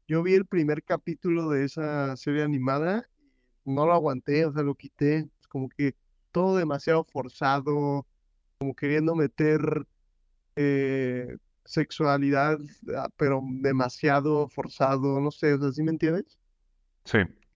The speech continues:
Speaker 1: Como que ese tipo de cosas a mí no me llaman nada la atención. Ah.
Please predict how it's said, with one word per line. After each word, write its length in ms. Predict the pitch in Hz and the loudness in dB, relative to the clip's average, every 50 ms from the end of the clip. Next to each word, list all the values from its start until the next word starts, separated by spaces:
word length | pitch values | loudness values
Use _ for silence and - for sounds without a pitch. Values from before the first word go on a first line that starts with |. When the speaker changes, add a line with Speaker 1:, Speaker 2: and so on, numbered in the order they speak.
| _ _ _ _ _ _ _ _ _ _ _ _ _ _ _ _ _ _ _ _ _ _ _ _ _ _ _ _ _ _ | _ _ _ _ _ _ _ _ _ _ _ _ _ _ _ _ _ _ _ _ _ _ _ _ _ _ _ _ _ _
Speaker 1:
Como 200 | - 180 175 156 | -4 -4 -4 -2
que 240 | - 165 160 160 160 | 0 0 2 2 2
ese 160 | 160 160 180 - | 2 0 -4 -10
tipo 300 | - - - - 175 160 | -10 -10 -6 -2 0 0
de 80 | 143 | -2
cosas 720 | - - 139 139 - 160 156 151 151 147 131 - - - _ _ _ _ _ _ _ _ | -2 -2 -4 -2 0 2 2 2 2 0 -2 -6 -14 -20 _ _ _ _ _ _ _ _
a 100 | 143 143 | -2 0
mí 100 | 147 156 | 0 0
no 100 | 160 165 | 0 0
me 140 | 165 160 147 | 0 0 2
llaman 300 | 143 143 143 147 147 143 | 2 2 2 0 0 0
nada 140 | 143 143 143 | 0 0 0
la 120 | 143 143 131 | -2 -2 -4
atención. 540 | - - 127 123 117 - 127 120 127 156 - - | -6 -8 -8 -8 -6 -6 -6 -6 -6 -8 -12 -18
Ah. 140 | 143 139 | -18 -18